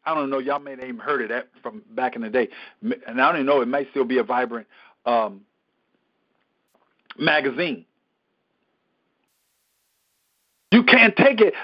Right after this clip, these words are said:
like it's just another book. You can't take it. Although Bishop Jakes got a whole lot of books out, and a lot of those books make it the bestsellers. Uh, Joel Osteen got books out. Matter of fact, Victoria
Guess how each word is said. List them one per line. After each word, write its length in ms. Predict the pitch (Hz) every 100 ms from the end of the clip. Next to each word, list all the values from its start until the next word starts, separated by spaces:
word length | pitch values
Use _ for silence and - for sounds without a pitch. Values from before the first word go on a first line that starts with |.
| -
like 220 | 202 214
it's 200 | - 208 156
just 260 | 220 208 - - -
another 680 | 202 196 208 208 202 202 -
book. 500 | 139 135 240 196 - - - _ _ _ _ _ _ _ -
You 140 | 226
can't 280 | 240 247 214
take 200 | 254 220
it. 100 | 127 - - _
Although 420 | 208 220 214 185 - _
Bishop 320 | 143 247 233 -
Jakes 260 | 240 208
got 160 | 220 202
a 60 |
whole 220 | 175 233 240
lot 160 | 233
of 100 | 220
books 240 | 254 233 220
out, 240 | 143 - _ _ _ _ -
and 120 | 202
a 60 | 190
lot 240 | 214 247
of 80 | 233
those 200 | 233 190
books 280 | 226 226 180
make 220 | 214 214
it 60 | 202
the 80 |
bestsellers. 840 | 175 143 214 233 - 240 226 120 90 _ _ _ _ _ _ _ _ _ -
Uh, 180 | 196 185
Joel 360 | 156 226 240 233
Osteen 440 | 247 226 - 208 185
got 200 | 202 175
books 220 | 247 214
out. 160 | 180
Matter 160 | 190 214
of 60 | 214
fact, 240 | 240 180
Victoria 640 | 214 196 240 277 240 147